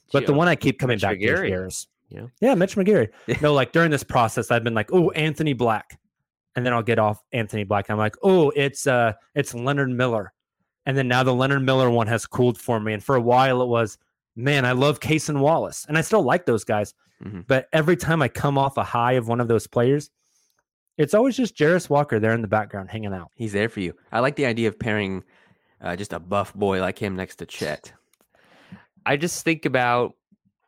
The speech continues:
Speaker 2: what is, 'cause we don't know this.
Speaker 3: Mm.
Speaker 2: Um, Sam Presti knows this. Uh, but what is the vision of this team for the future?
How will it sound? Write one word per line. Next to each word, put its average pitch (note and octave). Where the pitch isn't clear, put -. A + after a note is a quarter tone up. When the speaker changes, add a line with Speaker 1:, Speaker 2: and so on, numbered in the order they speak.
Speaker 2:
what C3+
is, C3+
'cause A2+
we G#3
don't B2
know F2
this. G2+
Speaker 3:
Mm. F#2+
Speaker 2:
Um, G2+
Sam F#2
Presti A#2+
knows F#2
this. G#2
Uh, A#2
but B2+
what D#3
is G3+
the F3+
vision F#3
of E3+
this E3
team G3+
for F#3
the D3+
future? -